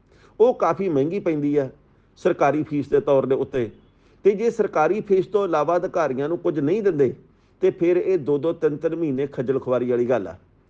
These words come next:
ਤੇ ਜੇਕਰ ਤੁਸੀਂ ਵਾਹਵਾ ਪੈਸੇ ਦੇ ਦਿੰਦੇ ਆ ਉੱਤੇ ਵੀ under table, ਤੇ ਫਿਰ ਤੁਹਾਨੂੰ ਇਹ ਹਫ਼ਤੇ ਬਾਅਦ ਵੀ ਐਨ ਓ ਸੀ ਮਿਲ ਜਾਂਦੀ ਆ। ਹਾਲਾਤ ਇਹ ਆ, ਲੋਕਾਂ ਦੀ ਖੱਜਲ ਖੁਆਰੀ ਬਹੁਤ ਆ।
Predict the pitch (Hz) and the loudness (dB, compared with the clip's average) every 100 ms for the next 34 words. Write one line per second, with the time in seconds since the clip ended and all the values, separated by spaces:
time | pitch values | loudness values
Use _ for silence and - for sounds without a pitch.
0 | _ _ _ 196 180 214 247 220 196 214 | _ _ _ 0 2 0 2 0 -2 -6
1 | 202 156 180 208 170 170 143 135 147 190 | -2 0 0 0 0 0 0 0 0 0
2 | 175 127 - 185 - 165 156 123 - _ | 0 -2 -8 -6 -2 0 0 -2 -6 _
3 | - 151 151 151 151 139 110 - _ _ | -6 -4 -4 -4 -2 -2 -4 -12 _ _
4 | 175 175 175 180 180 139 151 160 170 175 | -4 -2 0 0 0 -2 -2 -2 -2 -2
5 | 135 131 - 143 147 156 175 175 139 139 | -4 -4 0 0 0 -2 -2 -2 -2 -4
6 | 151 139 117 127 131 139 143 117 113 123 | -4 -4 -2 -2 -2 -4 -4 -2 -2 -4
7 | 135 151 160 135 131 135 135 - 120 123 | -4 -2 -2 -2 -2 -4 -4 -6 -6 -4
8 | 120 123 120 107 135 113 | -2 -2 -2 -2 -2 -2